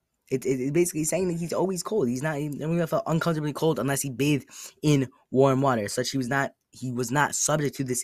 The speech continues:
isser against bathing, 'cause he only bathing for pleasure is usher to ein avel, whereas bathing to remove discomfort is mutter. So this is an, a third incident which we're gonna seem to act against one of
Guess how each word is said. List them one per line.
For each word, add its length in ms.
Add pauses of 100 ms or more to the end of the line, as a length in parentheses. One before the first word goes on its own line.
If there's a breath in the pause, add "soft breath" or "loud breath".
isser 300 (380 loud breath)
against 300
bathing, 220
'cause 140
he 80
only 220
bathing 240
for 100
pleasure 340
is 140
usher 300
to 180
ein 220
avel, 480
whereas 200
bathing 280
to 60
remove 260 (320 loud breath)
discomfort 680 (280)
is 240
mutter. 300
So 140
this 180
is 60
an, 120
a 100
third 260
incident 280
which 120
we're 100
gonna 140
seem 180
to 80
act 180
against 300 (420 loud breath)
one 380
of 320